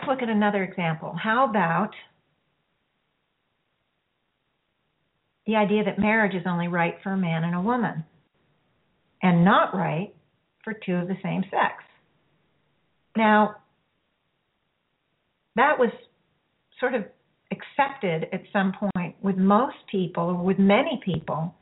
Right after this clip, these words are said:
fairly automatic pilot. And then when the gay population started to speak up and forced us all off that either-or stance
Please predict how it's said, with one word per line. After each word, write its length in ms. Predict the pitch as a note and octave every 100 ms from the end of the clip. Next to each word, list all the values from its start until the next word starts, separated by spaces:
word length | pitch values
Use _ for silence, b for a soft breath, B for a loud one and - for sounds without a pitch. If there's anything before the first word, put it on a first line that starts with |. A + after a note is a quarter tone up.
| _ _ _ _ _ _ _ _ _ _ _ _ -
fairly 340 | A#3 C4 B3+ A3+
automatic 580 | G3+ G#3 G3+ G3+ F#3+ -
pilot. 480 | G#3+ A#3 B3+ D#3+ - _ _ _ _ _ _ _ _ _ _ _ _ _ -
And 120 | G#3
then 140 | A3 A3
when 120 | G3+
the 80 | F#3+
gay 280 | F#3+ G3 G3+
population 800 | F#3+ F#3+ F#3+ G3+ C4 - F#3 E3
started 320 | G3+ F#3+ F3
to 100 | E3+ -
speak 220 | G3+ F#3+ G3+
up 360 | G#3+ B3+ E3 - - _ _ _ -
and 300 | G3 F#3+ F3 - _
forced 380 | G#3 C4 D#4+ -
us 160 | F3+ F3 -
all 580 | G#3 B3+ E4 E3 C#3+ E3 -
off 240 | G#3+ B3 B3+ G#3
that 280 | G3+ F3 -
either-or 540 | A3 G#3 G#3 G#3 G3 - -
stance 460 | A#3 C4+ E3+ -